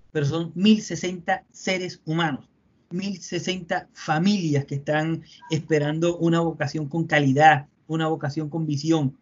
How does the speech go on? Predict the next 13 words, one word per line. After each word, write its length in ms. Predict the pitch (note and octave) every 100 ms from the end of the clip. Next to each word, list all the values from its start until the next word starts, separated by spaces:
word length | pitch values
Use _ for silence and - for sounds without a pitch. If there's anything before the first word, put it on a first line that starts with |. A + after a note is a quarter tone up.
| _
una 340 | E3 E3+ E3 E3
vocación 420 | D#3+ D3 C#3 D3+
con 180 | D#3+ D3
pertinencia. 640 | E3 C#3 C3+ D#3 C#3 A2+ - _ _
Tenemos 340 | D#3 D3 D#3+ F3+
una 280 | F3+ E3+
herramienta 640 | D#3 D3+ C#3+ D#3 D#3+ D#3+ D3
supremamente 1000 | D#3+ C#3+ - - G3 F#3 E3+ F#3+ F3
poderosa 460 | E3 D#3 D3+ E3 F3
que 100 | D#3+
se 120 | C#3
llama 220 | C#3 D3+
sena, 260 | C#3+ E3+ C3